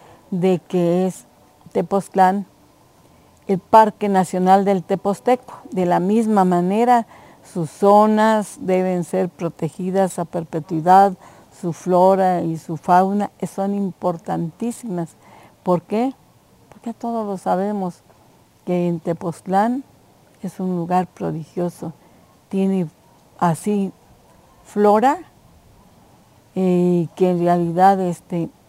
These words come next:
medicinal sobre todo, y fauna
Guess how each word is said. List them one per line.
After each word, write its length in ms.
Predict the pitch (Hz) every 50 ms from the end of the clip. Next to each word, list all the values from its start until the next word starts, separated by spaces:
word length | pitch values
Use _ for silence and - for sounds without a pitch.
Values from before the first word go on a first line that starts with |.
| _
medicinal 920 | - 180 175 170 160 160 160 - - 180 170 165 165 175 185 202 196 185 165 _ _ -
sobre 280 | - 170 160 160 156
todo, 460 | 147 - - 185 196 196 190 165 151 _ _ _ _ _ _ _ _ _ _ _ _ - _ _ _ _ - - - - _ _ _ _ _ _ _ _ _ _ _ _ -
y 120 | 202 185
fauna 640 | 160 - - 202 220 226 226 240 240 262 277 285